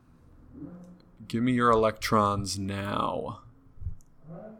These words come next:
Element has an extra electron, fluorine and oxygen, and they're, like, coming to steal the electron. <laughs> Our fantasy game is shaking out to be a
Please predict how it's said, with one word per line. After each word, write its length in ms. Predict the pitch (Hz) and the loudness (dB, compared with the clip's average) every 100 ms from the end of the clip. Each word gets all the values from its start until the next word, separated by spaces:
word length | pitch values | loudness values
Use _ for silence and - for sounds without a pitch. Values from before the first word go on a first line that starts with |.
| _ _ _ _ _ _ _ _ _ _ _ _ _ _ _ _ - | _ _ _ _ _ _ _ _ _ _ _ _ _ _ _ _ 0
Element 480 | 117 123 113 101 101 | 4 6 6 4 0
has 260 | 101 117 | 4 6
an 80 | 117 | 6
extra 280 | 110 - 113 | 4 6 6
electron, 640 | 101 104 - 101 95 95 - | 6 4 2 0 0 -4 -12
fluorine 760 | - - - 117 113 113 110 107 | -14 -10 -4 0 2 2 2 4
and 160 | 107 104 | 2 2
oxygen, 800 | 107 104 - 98 104 95 92 92 _ - | 4 4 2 0 -2 -2 -6 -10 _ -18
and 140 | 101 | -12
they're, 140 | 95 95 | -10 -10
like, 200 | 95 95 | -10 -10
coming 340 | - 98 98 | -6 -4 -4
to 180 | 98 98 - _ _ _ _ _ - | -6 -8 -12 _ _ _ _ _ -8
steal 520 | - - 113 107 101 | -4 -2 -2 0 -2
the 320 | 98 101 101 87 - - _ _ | -2 -6 -8 -12 -20 -20 _ _
electron. 720 | 104 101 101 - 113 107 110 110 _ _ | -8 -2 -2 0 4 4 2 -2 _ _
<laughs> 1400 | _ - - - - - - - _ _ _ _ _ - | _ -14 6 12 12 12 -4 -20 _ _ _ _ _ -14
Our 80 | 120 | -6
fantasy 420 | - 110 107 117 | 0 0 0 -2
game 240 | 107 107 113 | -2 -2 -2
is 100 | 110 | -2
shaking 340 | - 110 110 | 0 2 4
out 180 | 107 - | 4 4
to 80 | 107 | 0
be 200 | 110 107 | 2 6
a 240 | 107 107 | 6 4